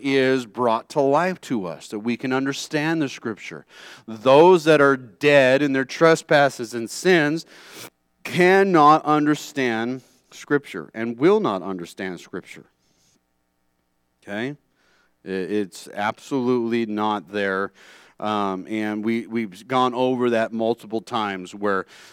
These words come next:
the wisdom of the, uh, the wisdom of the Bi-, Bible, the wisdom of the Word is counted as foolishness to those because they cannot understand it,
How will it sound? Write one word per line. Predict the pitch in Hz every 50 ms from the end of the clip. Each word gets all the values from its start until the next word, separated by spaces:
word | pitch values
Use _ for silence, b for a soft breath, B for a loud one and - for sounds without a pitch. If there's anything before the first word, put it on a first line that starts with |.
| B B
the | B 104 104 104 104 101
wisdom | 101 101 101 107 120 131 143 143 131 123 123 143 143 139
of | 143 135
the, | 131 127 127 120 123 - -
uh, | 135 127 123 117 113 117
the | 120 123
wisdom | 123 120 139 143 131 151 151
of | 147
the | 143 143
Bi-, | 127 127 139 - -
Bible, | 139 123 117 117 120 117 117 117 113 113 110 110
the | 110 98
wisdom | 98 113 120 113 120 123 123
of | 123 120
the | 117
Word | 117 113 120 123 123 117 113 113 110 110 107
is | 107 104 104 - - _ - 110 -
counted | 123 117 104 104 104 104
as | 101 101 95
foolishness | - - _ _ - 156 156 151 147 135 123 110 - - - 101 92 87 87 - -
to | - 104
those | 92 92 92 87 85 87 85
because | 90 92 90 - - 101 87
they | 80 92 90
cannot | - - - - 113 101 95 95 92 90 87
understand | 85 85 80 80 78 - - - - - 92 90 82 78 69 -
it, | 57 _